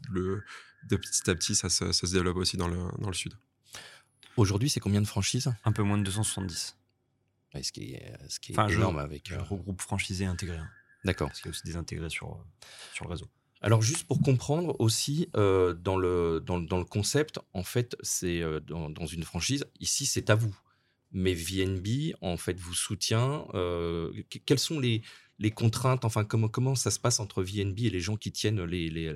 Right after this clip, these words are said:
Speaker 2: les, les, les magasins ?
Speaker 3: Vous avez beaucoup d'interactions, en fait. Et sur le terrain, vous avez dir-, vous êtes directement en lien avec des coachs, des coachs réseau, qui, eux, euh, viennent directement dans le magasin,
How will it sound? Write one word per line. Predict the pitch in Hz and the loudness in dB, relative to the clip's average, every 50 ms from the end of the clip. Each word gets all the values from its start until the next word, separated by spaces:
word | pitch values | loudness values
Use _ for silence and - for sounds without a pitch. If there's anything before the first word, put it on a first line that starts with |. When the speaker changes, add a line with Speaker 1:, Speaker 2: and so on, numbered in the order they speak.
| 78 82 78 | -4 -4 -4
Speaker 2:
les, | 78 78 82 78 | -4 -4 -4 -4
les, | 80 80 85 85 | -2 -2 0 0
les | 78 82 82 | 2 2 4
magasins ? | 92 90 85 87 78 92 101 113 - _ _ _ - | 4 4 4 2 2 2 0 -2 -4 _ _ _ -6
Speaker 3:
Vous | 104 98 - | -4 -4 -2
avez | 98 | -2
beaucoup | 101 104 98 - 147 | -2 -2 0 2 6
d'interactions, | 135 123 113 - 101 95 98 - - 113 107 | 6 6 6 6 4 2 2 4 4 6 4
en | 104 | 4
fait. | - 95 87 - - - | 4 2 0 -2 -4 -4
Et | 98 | -4
sur | - - 98 | -2 -2 -2
le | 95 | 0
terrain, | - 104 98 110 117 | 0 2 4 6 6
vous | 113 92 | 6 6
avez | 92 90 | 4 2
dir-, | 90 92 92 - | 2 0 -2 -2
vous | 95 95 101 | -2 0 0
êtes | 104 | 2
directement | 104 101 92 90 85 - 101 101 98 | 4 2 2 2 2 2 2 2 4
en | 98 | 4
lien | 98 104 104 | 4 4 4
avec | 95 90 | 4 4
des | 92 87 | 2 0
coachs, | - 90 87 - - - - - | 0 -2 -2 -2 -4 -4 -6 -4
des | 95 87 | -4 -4
coachs | - - 95 - | -2 0 -2 0
réseau, | - 98 87 85 104 120 - - - - - - _ | 0 0 0 0 0 0 -2 -6 -14 -20 -20 -20 _
qui, | - - - - - | -14 -14 -14 -4 0
eux, | 104 107 107 113 107 95 85 80 82 82 82 | 4 6 6 6 6 6 4 0 -2 -4 -4
euh, | 82 | -4
viennent | 82 85 85 85 85 85 85 85 85 85 | -4 -4 -2 -2 -2 -2 -4 -4 -4 -4
directement | 85 85 87 90 87 - 101 98 98 | -2 -2 -2 -2 -2 -2 -2 0 0
dans | 95 90 | 0 0
le | 90 | 0
magasin, | 90 87 87 95 92 90 104 113 123 123 | -2 0 2 0 2 4 4 4 4 2